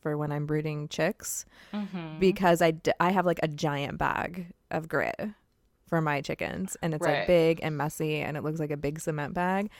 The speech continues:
Speaker 1: This little tiny bag is perfect for the house and for brooder, so.
Speaker 2: Exactly. We also got an aluminum treat scoop, and guys, it's really shiny. Um, I'll be able to use this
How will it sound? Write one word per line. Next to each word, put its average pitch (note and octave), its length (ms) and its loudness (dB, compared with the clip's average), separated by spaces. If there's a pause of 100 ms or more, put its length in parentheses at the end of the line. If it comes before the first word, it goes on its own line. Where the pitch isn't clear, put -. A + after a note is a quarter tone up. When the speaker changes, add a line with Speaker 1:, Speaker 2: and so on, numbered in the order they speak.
(140)
Speaker 1:
This F#3+ 140 -2
little G#3 180 4
tiny G3+ 260 0
bag E3 260 2
is D3+ 120 0
perfect - 680 -4
for C#3+ 420 -2
the - 80 -4
house - 340 -4
and D#3+ 180 -6
for - 120 -8
brooder, - 480 -8
so. D3+ 380 -4 (260)
Speaker 2:
Exactly. C#3+ 640 -10 (160)
We A3 200 0
also G3 420 4
got E3 360 4
an E3 380 -2
aluminum F3 720 -2
treat - 420 -4
scoop, C4 460 -4
and D#3+ 240 -6
guys, E3+ 560 -2
it's F3+ 260 -8
really F3+ 220 -6
shiny. F3+ 560 -10 (560)
Um, D#3 560 -6 (200)
I'll E3+ 140 2
be G3 120 -2
able F3 160 -4
to E3+ 80 -8
use E3+ 240 -8
this F3+ 360 -4